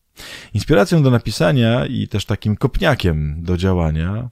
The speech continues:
był dla mnie wstawak sześćset sześćdziesiąt pod tytułem Potwory. Jak widzicie, to już było trochę temu, bo jesteśmy już po osiemsetnym odcinku.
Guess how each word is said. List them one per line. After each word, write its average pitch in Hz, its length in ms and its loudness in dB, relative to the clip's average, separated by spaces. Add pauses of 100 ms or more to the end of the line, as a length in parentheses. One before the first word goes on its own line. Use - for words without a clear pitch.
był 139 220 4
dla 131 160 2
mnie 107 180 2
wstawak 107 640 -4
sześćset - 560 -6
sześćdziesiąt 78 720 -4
pod - 180 -8
tytułem 80 500 -4 (520)
Potwory. 80 680 -4 (680)
Jak 101 100 -2
widzicie, 113 220 0
to 107 80 0
już 92 100 2
było 98 140 2
trochę 87 220 -4
temu, 107 200 2
bo 80 60 -2
jesteśmy 87 300 -4
już 80 140 -6
po - 220 -4
osiemsetnym 87 720 -4
odcinku. 78 640 -6